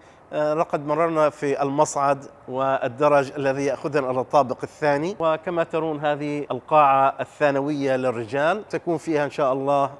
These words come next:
الطاولات والكراسي المؤهلة لهم للجلوس والتشاور وما يحتاجونه من نشاطات. وخلفي هنا المدخل الرئيسي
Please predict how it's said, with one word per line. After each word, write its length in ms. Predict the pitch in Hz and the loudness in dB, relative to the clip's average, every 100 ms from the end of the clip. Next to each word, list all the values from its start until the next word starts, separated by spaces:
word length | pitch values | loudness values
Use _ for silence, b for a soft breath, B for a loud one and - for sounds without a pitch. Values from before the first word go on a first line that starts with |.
| - | -14
الطاولات 720 | 95 - 143 131 135 131 131 | -14 -2 0 2 0 0 -2
والكراسي 1120 | 151 131 127 123 123 120 143 143 139 139 135 135 | -6 -2 0 0 -4 -6 0 2 2 -4 -8 -8
المؤهلة 500 | 127 151 139 131 127 | -6 -4 -4 -4 -4
لهم 280 | 131 135 | -4 -4
للجلوس 560 | 123 113 127 131 123 - | -6 -8 -6 -6 -6 -8
والتشاور 680 | 123 - - 135 123 123 117 | -10 -10 -4 0 0 -2 -4
وما 760 | 131 127 123 120 - - 170 151 | -4 -2 -2 -4 -8 -12 -2 -2
يحتاجونه 460 | - 147 131 139 | 0 -4 -4 -4
من 160 | 131 127 | -4 -6
نشاطات. 460 | 120 117 104 98 - B B B _ | -6 -8 -8 -8 -10 B B B _
وخلفي 400 | 160 156 202 180 | -8 0 0 2
هنا 340 | 175 170 160 143 | -4 0 0 0
المدخل 480 | 147 165 - 156 - | -2 -4 -2 -4 -2
الرئيسي 760 | 139 131 135 196 196 202 196 | -2 -2 -4 -6 -8 -6 -6